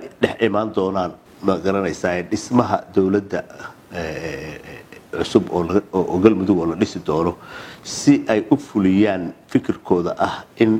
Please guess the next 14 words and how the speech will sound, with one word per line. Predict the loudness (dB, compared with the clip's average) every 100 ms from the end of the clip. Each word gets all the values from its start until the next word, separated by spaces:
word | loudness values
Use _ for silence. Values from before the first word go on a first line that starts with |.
| 0
lagu | 0 2 2
dhex | 0 -2
abuuro | 0 2 2 2
oo | -2
lagu | 2 0 0
dhex | -2
yeesho | 0 0 0 -2 -2 -6 -20 -18 -6
xubno, | 0 2 4 4 2 0 -20 -20 -20 -20 -20 -4
ee, | -2 -2 -4 0
aaminsan | 2 2 0 -2 -2
fikirkooda, | 0 -4 -4 -2 0 0 -4 -12 -16 -14 -16 -4 2
inay | 4 4
ergooyinkaas | 2 4 4 2 -2 -4 -2
maaragtay | -2 -2 -2 -2 -2